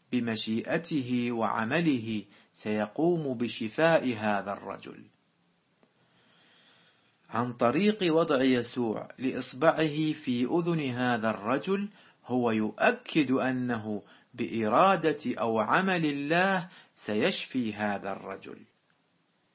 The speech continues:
نحن مخلصون بإرادة أو عمل الله.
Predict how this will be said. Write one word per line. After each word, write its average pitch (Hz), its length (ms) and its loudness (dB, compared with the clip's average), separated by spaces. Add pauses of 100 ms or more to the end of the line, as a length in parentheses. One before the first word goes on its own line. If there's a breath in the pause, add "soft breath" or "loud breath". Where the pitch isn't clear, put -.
(540 soft breath)
نحن 117 380 -4
مخلصون 117 1080 -2
بإرادة 135 880 0
أو 120 300 0
عمل 143 400 0
الله. 101 560 -8